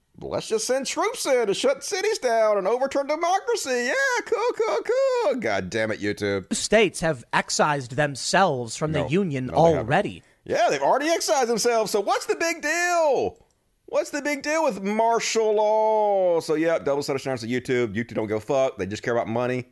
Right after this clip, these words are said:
Speaker 1: They'll protect guys like this while punishing guys like me 'cause the system is bullshit. What you gonna do? Except for whine about it like a biatch, which I will.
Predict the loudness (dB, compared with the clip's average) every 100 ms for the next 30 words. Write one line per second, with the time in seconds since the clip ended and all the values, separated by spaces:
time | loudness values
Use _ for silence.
0 | _ _ _ -4 -2 0 -2 0 0 2
1 | 2 2 2 0 0 0 0 -2 -2 -2
2 | -4 -2 0 0 0 -2 -2 -4 -4 -6
3 | -4 -2 -2 -2 -2 -4 -4 0 0 0
4 | 0 2 2 2 -2 -12 _ _ _ _
5 | _ -14 -6 -4 -4 -6 -4 -2 -2 -4
6 | -2 -2 -4 -10 _ _ _ -10 -10 -8
7 | -6 -4 -2 -2 -2 -2 -2 -2 -8 -10
8 | -10 -12 _ -12 -4 -2 -2 -4 -4 -4
9 | -4 -4 0 0 0 0 2 2 0